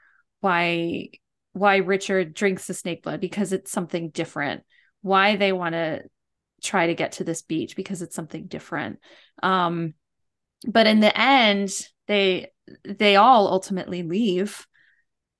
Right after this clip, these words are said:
and go back to whatever lives they had before, I'm assuming. I mean, that's, that's what we see Richard doing, like you said, the, the last time, the last moment when we see him, it's at the internet cafe,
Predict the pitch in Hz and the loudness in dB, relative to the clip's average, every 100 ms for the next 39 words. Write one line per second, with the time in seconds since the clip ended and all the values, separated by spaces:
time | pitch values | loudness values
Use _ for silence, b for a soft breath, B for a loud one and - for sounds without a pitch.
0 | - 196 180 175 170 185 180 170 175 - | -2 0 2 0 0 2 2 2 0 -6
1 | - 180 170 165 165 180 170 165 175 - | -2 0 0 -4 -4 -4 -4 -4 -4 -2
2 | 165 165 170 165 175 165 160 165 190 180 | -2 -2 -4 -8 -6 -6 -8 -4 0 0
3 | 165 175 - 214 185 175 180 180 190 185 | -2 -6 -4 -4 -4 -4 -4 -2 0 0
4 | 185 - - 185 - 185 190 190 170 185 | -2 -2 0 0 0 -2 -2 -4 -4 -4
5 | 196 175 165 165 - 165 185 175 180 185 | -4 -6 -8 -8 -8 -4 -4 -4 -6 -4
6 | 175 165 190 185 185 - 180 175 B B | -4 -2 0 0 0 -4 -6 -8 B B
7 | B B 214 208 190 - 214 202 185 185 | B B 2 4 4 2 0 0 -2 -4
8 | 185 311 254 190 - 190 - 185 180 - | 0 2 2 2 -4 -6 -6 -4 -4 -4
9 | - 180 226 208 190 180 | -4 -2 2 2 2 0